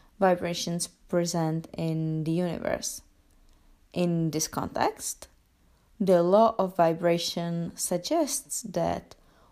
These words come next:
when we emit positive vibrations, we are more likely to attract experiences, people, and circumstances that are also vibrating at a similar frequency,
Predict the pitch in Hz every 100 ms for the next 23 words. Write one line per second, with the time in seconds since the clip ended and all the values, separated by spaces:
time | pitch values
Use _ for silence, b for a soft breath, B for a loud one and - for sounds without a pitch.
0 | b - 196 185 175 170 - _ _ -
1 | 165 165 151 220 - - - - 170 170
2 | 151 139 139 165 214 247 311 330 330 -
3 | - 175 180 170 165 165 165 165 160 160
4 | 165 - 180 175 - 170 - - 180 -
5 | - - - - - - 226 240 233 226
6 | 220 226 220 220 - - b b b b
7 | b b _ 220 208 196 202 196 190 190
8 | 202 - b b b - 180 165 165 165
9 | 170 175 170 165 - 165 165 - 233 370
10 | - - _ b b b b 185 175 180
11 | 175 170 175 175 185 170 170 165 165 165
12 | 165 165 165 165 165 - 175 160 151 151
13 | - - 156 - - 170 - - 190